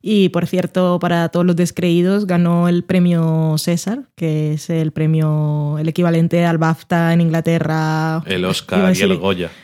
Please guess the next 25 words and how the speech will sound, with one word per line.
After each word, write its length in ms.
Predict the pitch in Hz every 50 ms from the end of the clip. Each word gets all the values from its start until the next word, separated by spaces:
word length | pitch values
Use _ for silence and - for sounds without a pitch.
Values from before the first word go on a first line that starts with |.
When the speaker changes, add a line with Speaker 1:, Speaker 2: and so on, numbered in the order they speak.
| - -
Speaker 1:
iba 100 | 175 190
a 40 | 196
decir 180 | 143 202 185
el 80 | 175 170
Goya, 260 | 170 185 180 175 165
pero 180 | 160 160 151 151
no, 100 | 156 156
no 100 | 123 180
es 80 | 180 -
el 60 | 165 147
equivalente. 520 | 131 131 123 110 110 107 90 - - - _ _ _
El 80 | - 185
Speaker 2:
No. 60 | 190
Speaker 1:
equivalente 380 | 185 214 208 190 185 190 190 190
al 100 | 180 175
bafta. 480 | 175 180 190 - - 208 208 269 - _ _ _ _ _ _ _ _ _
Y 260 | - 233 220 208 196
es 200 | 190 190 185 -
la 400 | 196 190 190 190 190 185 185 185
primera 400 | 185 185 185 175 175 170 170 180
actriz 380 | 180 180 - - - 175 175 -
americana 420 | 175 175 165 160 147 160 170 160 160
que 60 | 160
lo 100 | 151 156
consigue. 400 | - 143 147 - - - - -